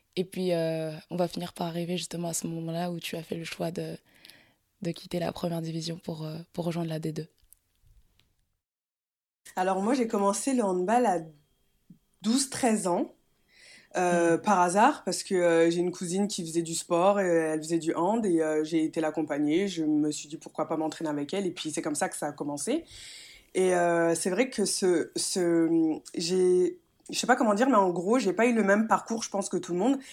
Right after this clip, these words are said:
Speaker 2: parce que ça a jamais été dans mes rêves d'être, euh, professionnelle dans le handball. Moi, quand j'allais faire du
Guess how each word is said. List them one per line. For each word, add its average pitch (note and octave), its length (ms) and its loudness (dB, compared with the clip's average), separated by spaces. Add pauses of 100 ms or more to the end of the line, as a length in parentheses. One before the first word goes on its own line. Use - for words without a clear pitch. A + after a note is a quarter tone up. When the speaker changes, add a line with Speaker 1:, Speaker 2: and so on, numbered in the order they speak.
(160)
Speaker 2:
parce F#3+ 140 4
que G#3+ 100 0
ça - 300 2
a F3 40 4
jamais A3 320 4
été A#3 220 2
dans F#3 160 4
mes F3+ 160 4
rêves G3+ 260 4
d'être, F3 320 0
euh, E3 140 4
professionnelle F3 640 0
dans D#3+ 120 2
le D3+ 120 -2
handball. E3+ 400 4 (320)
Moi, G3+ 140 6
quand C#4 100 6
j'allais G#3+ 260 4
faire G#3+ 220 2
du F#3 100 -2